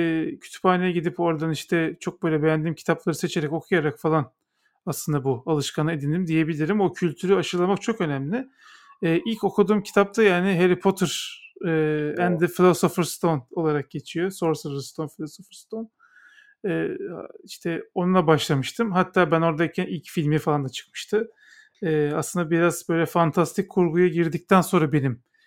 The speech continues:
Speaker 1: kitap okuma çakralarım açıldı diyeyim. Arka arkaya kitap okumaya başladım. E, tabii bu kütüphane mevzusunu açarız istersen ama sen, e,
Speaker 2: Hı hı.
Speaker 1: nasıl başladın? Sen birazcık daha geç başladın sanırım benden.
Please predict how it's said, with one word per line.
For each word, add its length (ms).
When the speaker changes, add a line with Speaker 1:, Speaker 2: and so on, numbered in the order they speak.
Speaker 1:
kitap 280
okuma 500
çakralarım 600
açıldı 400
diyeyim. 320
Arka 300
arkaya 200
kitap 280
okumaya 380
başladım. 520
E, 40
tabii 340
bu 140
kütüphane 480
mevzusunu 600
açarız 460
istersen 420
ama 140
sen, 380
e, 40
Speaker 2:
Hı 60
hı. 40
Speaker 1:
nasıl 280
başladın? 400
Sen 280
birazcık 380
daha 80
geç 280
başladın 260
sanırım 340
benden. 340